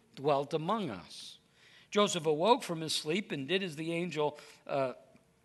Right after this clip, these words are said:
uh, said, had commanded, took Mary as his wife and kept her as a virgin until she'd given birth, and she, he called, uh, his son, uh, Jesus.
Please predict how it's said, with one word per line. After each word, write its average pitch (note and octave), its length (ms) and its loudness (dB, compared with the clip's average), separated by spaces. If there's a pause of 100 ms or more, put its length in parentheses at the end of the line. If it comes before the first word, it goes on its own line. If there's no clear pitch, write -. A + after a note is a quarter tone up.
(280)
uh, A#2+ 380 -2
said, F3+ 580 4 (320)
had C3+ 100 -10
commanded, D#3 580 0
took E3+ 200 -6
Mary D#3+ 260 0
as D#3 140 -6
his D#3 160 -6
wife C#3 340 0
and B2+ 140 -10
kept - 220 -4
her D#3 100 -4
as C#3+ 140 -6
a C3+ 40 -6
virgin F3+ 460 -6 (300)
until D3+ 320 -4
she'd D3 260 -8
given D3+ 280 -4
birth, C#3 300 -2
and C#3+ 120 -8
she, D#3+ 240 -8 (280)
he E3 140 -4
called, D#3+ 560 0 (280)
uh, D#3 260 -6 (100)
his D3+ 260 -6
son, C#3 400 -2 (300)
uh, C#3+ 80 -2 (640)
Jesus. - 680 -4